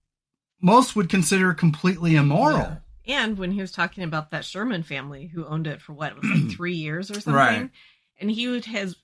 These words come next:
Speaker 2: had been for decades a successful cattle rancher who had never lost cattle and was
Speaker 1: Mm-hmm.
Speaker 2: all of his lived, and he was successful with it. And all of a sudden he moves to this place and he literally had cows dying.
Speaker 1: Right.
Speaker 2: He had weird things happening.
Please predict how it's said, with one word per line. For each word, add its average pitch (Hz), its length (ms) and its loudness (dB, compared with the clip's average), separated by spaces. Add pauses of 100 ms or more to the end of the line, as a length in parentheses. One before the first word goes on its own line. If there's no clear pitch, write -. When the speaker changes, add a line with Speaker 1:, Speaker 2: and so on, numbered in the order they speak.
Speaker 2:
had 185 220 -8
been 185 380 -4
for 180 220 -8
decades 175 580 -6
a 160 80 -16
successful 180 640 -10
cattle 202 400 -4
rancher 151 500 -12
who 165 100 -18
had - 120 -12
never 170 320 -6
lost 160 440 -4
cattle 156 460 -6
and 156 240 -8
was 165 140 -12 (160)
Speaker 1:
Mm-hmm. 143 160 2
Speaker 2:
all 127 200 4
of 117 100 2
his 170 240 -4
lived, 175 460 -4
and 165 420 -10
he 180 120 -8
was 151 140 -10
successful 180 540 -10
with 185 140 -8
it. 170 80 -6
And 156 100 -6
all 165 80 -2
of 170 60 -6
a 175 60 -6
sudden 175 260 -8
he 190 100 -10
moves 175 280 -6
to 175 80 -10
this 185 140 -6
place 156 380 -8
and 175 140 -16
he 185 100 -6
literally 170 480 -6
had 160 240 -6
cows 165 320 -6
dying. 170 540 -6 (180)
Speaker 1:
Right. 113 360 -2
Speaker 2:
He 185 60 -2
had 170 240 0
weird 185 280 -2
things 185 240 -4
happening. 170 840 0